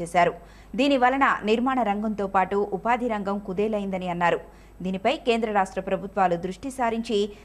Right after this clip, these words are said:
సిమెంట్, స్టీల్ ధరల నియంత్రణకు రెగ్యులేటరీ అథారిటీ నిర్మించాలని విజ్ఞప్తి చేశారు. తమ డిమాండ్ల సాధనకై ఈ నెల పన్నెండవ తేదీ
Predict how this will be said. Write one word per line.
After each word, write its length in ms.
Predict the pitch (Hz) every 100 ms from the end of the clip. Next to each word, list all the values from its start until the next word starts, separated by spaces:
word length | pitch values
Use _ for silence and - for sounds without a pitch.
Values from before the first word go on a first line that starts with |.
| -
సిమెంట్, 360 | 294 294 294 294
స్టీల్ 380 | 285 - 226 240
ధరల 260 | 208 202 196
నియంత్రణకు 680 | 196 202 208 196 196 247 262
రెగ్యులేటరీ 640 | 220 214 269 254 240 226
అథారిటీ 420 | 180 214 208 196 196
నిర్మించాలని 720 | 180 196 226 208 180 180 202
విజ్ఞప్తి 420 | 202 196 196 185 180
చేశారు. 340 | 170 185 170 - - - - - 277
తమ 120 | 277
డిమాండ్ల 420 | 254 254 262 262
సాధనకై 640 | 214 226 202 208 208 226 226
ఈ 40 |
నెల 180 | 202 202
పన్నెండవ 480 | 190 190 202 202 190
తేదీ 420 | 190 185 214 254